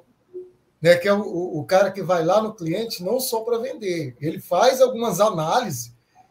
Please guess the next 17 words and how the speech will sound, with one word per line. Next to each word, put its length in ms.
e, 140
é, 200
e 140
informa 400
essas 300
análises 480
lá 180
também, 340
ou 220
pra 180
indústria, 840
ou, 200
ou 120
pro 120
atacado, 500
pro 140
distribuidor, 720